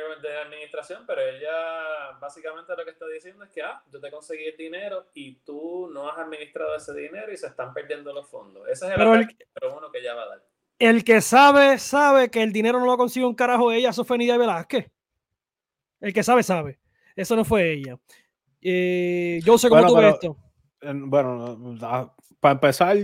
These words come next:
Speaker 3: yo pienso que Pipo no sale con ella. Eso es mi, eso es mi, eso es mi pensamiento. Pipo no sale con, con Diego.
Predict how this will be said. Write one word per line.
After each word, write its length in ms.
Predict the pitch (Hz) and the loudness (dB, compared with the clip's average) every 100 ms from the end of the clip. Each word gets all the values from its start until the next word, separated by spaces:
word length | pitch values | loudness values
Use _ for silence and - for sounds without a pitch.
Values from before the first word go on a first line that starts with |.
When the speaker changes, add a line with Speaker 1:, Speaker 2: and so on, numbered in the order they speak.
| 160 | -4
Speaker 3:
yo 220 | 127 139 147 | -2 0 0
pienso 320 | 160 170 156 | -2 -2 -2
que 120 | 135 | -2
Pipo 240 | 135 139 | -4 -4
no 120 | 127 120 | -6 -4
sale 260 | 120 113 | -6 -6
con 180 | 101 92 | -10 -16
ella. 260 | 87 - - _ _ _ _ _ _ _ _ | -20 -20 -20 _ _ _ _ _ _ _ _
Eso 420 | - 117 123 139 135 | -10 -6 0 0 0
es 40 | |
mi, 140 | 127 | -2
eso 300 | 135 135 131 | -6 -4 -2
es 60 | 156 | -2
mi, 140 | 151 | -2
eso 260 | 143 135 135 | -4 -4 -2
es 40 | 147 | -2
mi 100 | 143 | -2
pensamiento. 680 | 139 143 147 151 160 143 131 | -4 -4 -4 -4 -4 -2 -2
Pipo 240 | 143 147 | -2 -2
no 100 | 143 | -2
sale 240 | 139 139 | 0 0
con, 280 | 143 143 139 | 0 -4 -6
con 180 | - 139 | -4 0
Diego. 560 | 139 135 131 131 143 | 2 2 4 2 0